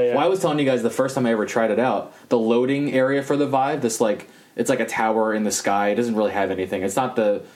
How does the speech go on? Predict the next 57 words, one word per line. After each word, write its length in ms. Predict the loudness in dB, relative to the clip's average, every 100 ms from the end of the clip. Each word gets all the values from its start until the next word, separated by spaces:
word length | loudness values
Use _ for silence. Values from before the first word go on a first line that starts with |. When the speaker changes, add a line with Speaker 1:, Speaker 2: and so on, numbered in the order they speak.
| -20 -6
Speaker 2:
it's 120 | -2
not 120 | -2
the 80 | -2
Steam 420 | -4 -2 -2 -2
store. 420 | -2 0 0 2 0
It's 100 | -2
not 120 | -2
anything. 380 | -2 -2 -2 -2
It's 100 | -4
just 120 | -4
this, 160 | -4 -2
like, 240 | -2 -4 -14 -20 -18 -12
tower. 420 | -4 -2 -2 -2
And 80 | -6
it 80 | -4
says, 180 | -2
"Oh, 220 | 0 0 -2
this 180 | -4
is, 280 | -4 -6 -8 -18 -20 -20 -16 -6
you're 240 | -4 -2
looking 420 | -2 0 0 0
in 120 | 0
a 20 | 0
Vive 280 | 0 0
right 160 | 0 -2
now," 180 | -4 -2
right? 220 | -2 0
You 100 | -2
can 80 | -2
see 140 | 0
the 80 | 0
world 300 | 0 0 0
if 100 | 0
you 60 | 0
look 200 | 0 0
up 160 | -2
in 80 | 0
there, 260 | -2 -2 -4 -12 -8
the 60 | -2
moon 180 | 0
Speaker 1:
Hmm. 60 | 0
Speaker 2:
on 60 | 0
the 80 | 0
other 120 | 0
side. 340 | 0 0 -2 -8 -20 -6 -2
But 260 | -2 0
you're, 280 | 0 2 -2 -10 _ _ _
you're 160 | 0 0
high 240 | 2 0
up 120 | 0
and 80 | -2
just 140 | -4 -2
floating 320 | 0 2 2
in 100 | 0
just 160 | -2
clouds 520 | -4 -2 0 0 -2 -4
and 180 | -8